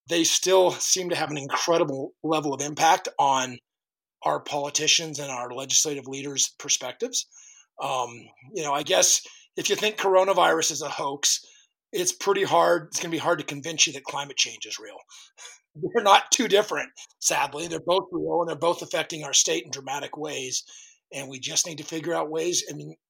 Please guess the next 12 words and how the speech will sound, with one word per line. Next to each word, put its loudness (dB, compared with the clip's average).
I -2
think -4
coronavirus, 6
people -2
start 2
taking -6
it -8
seriously 2
when -4
their -6
neighbor -2
dies. -4